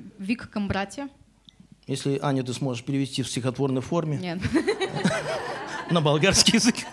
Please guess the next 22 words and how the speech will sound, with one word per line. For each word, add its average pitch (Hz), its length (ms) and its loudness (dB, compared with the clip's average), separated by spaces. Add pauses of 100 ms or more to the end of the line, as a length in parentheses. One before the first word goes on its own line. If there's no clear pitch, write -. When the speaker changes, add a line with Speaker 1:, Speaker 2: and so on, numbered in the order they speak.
(480)
Speaker 2:
<laughs> - 580 -8
Я 160 140 4
буду 165 220 2
очень 151 240 2
благодарен. 143 500 4 (200)
Ну, 208 120 4
тогда 190 220 6
я 170 160 6
прочту 165 420 2
только 151 300 2
на 151 120 4
русском. 131 420 -2 (1800)
Подарок 202 360 6
нашим 175 260 4
сестрам 208 380 4
во 170 60 4
Христе 160 320 2
Иисусе. 156 640 2 (260)
Стихи - 360 -2
от 160 160 2
пастора 143 320 2
Геннадия. 143 580 0